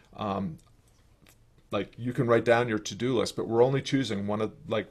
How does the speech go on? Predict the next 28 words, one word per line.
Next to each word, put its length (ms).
we're 180
gonna 220
look 160
at 120
that 180
list 220
and 100
find 160
the 80
one 400
thing 280
that 200
if 220
you 100
accomplished 560
it 80
would 140
actually 600
move 400
you 360
the 120
furthest 440
and 120
fastest 540
forward 340
in 120
your 300
enterprise. 760